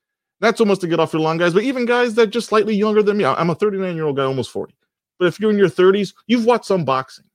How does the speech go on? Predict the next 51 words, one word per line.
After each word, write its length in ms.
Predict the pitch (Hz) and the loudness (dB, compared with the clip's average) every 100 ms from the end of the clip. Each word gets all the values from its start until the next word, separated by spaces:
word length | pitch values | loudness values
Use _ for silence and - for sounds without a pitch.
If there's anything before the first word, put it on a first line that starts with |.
| _ _ _ _ _ | _ _ _ _ _
right? 200 | 135 147 | 2 4
And 140 | 127 143 | 4 2
you 80 | 143 | -2
kind 300 | - 190 190 | 0 2 4
of 100 | 170 | 4
understand 540 | 156 143 160 151 120 | 2 -2 -4 -4 0
there 140 | 139 | 2
were 100 | 143 | 4
some 160 | 131 143 | 2 -4
fighters, 480 | - 139 135 135 117 | -4 -2 -2 -4 -4
what 200 | 123 113 | -8 -4
you 60 | |
were 100 | 147 | -6
watching, 460 | 165 208 202 185 170 _ _ | -4 -4 -6 -10 -14 _ _
had 140 | 139 - | -8 -6
paid 220 | 151 135 | -4 -4
their 120 | 127 | -4
dues, 400 | 113 113 - - _ _ - | -6 -10 -12 -20 _ _ -4
right? 140 | 139 | 0
You 100 | 143 | 4
were 120 | 175 165 | 4 6
already 180 | 202 | 4
watching 440 | 147 131 127 113 107 | 4 2 0 -4 -2
Manny 320 | 113 113 110 | -2 -2 -4
at 100 | 110 | -6
that 200 | 107 - | -8 -8
point, 260 | 104 98 _ _ _ _ | -12 -14 _ _ _ _
Juan 160 | 127 120 | -4 -2
Manuel 220 | 120 117 | -2 0
Marquez. 520 | 117 107 - 95 80 | -2 -4 -4 -6 -6
You 120 | 113 | -4
watched 320 | 120 127 - | 0 0 -2
Barrera. 320 | 120 107 104 120 | -4 -2 -2 0
You 80 | |
watched 180 | 143 143 | -2 -2
some 100 | 143 | -4
of 60 | 131 | -6
these 100 | 117 | -2
guys, 180 | 123 - | -2 -2
and 140 | 147 | -2
they 120 | 151 165 | 0 -2
paid 480 | _ 123 123 123 - _ | _ -8 -4 -6 -8 _
their 260 | 117 117 117 | -4 -4 -4
dues. 380 | 120 156 - - - - - - | -6 -6 -6 -14 -20 -20 -20 -2
This 200 | 180 - | 0 2
young 220 | 185 170 | 2 4
man 320 | 147 143 139 - _ _ - | 2 2 0 -4 _ _ 0
has 280 | 123 117 | 0 2
not. 280 | 107 76 - _ _ _ _ _ _ _ _ | 0 -4 -6 _ _ _ _ _ _ _ _
This 260 | 180 220 151 | -2 -2 -4
man, 540 | 156 123 123 147 147 | -4 -2 -2 -6 -10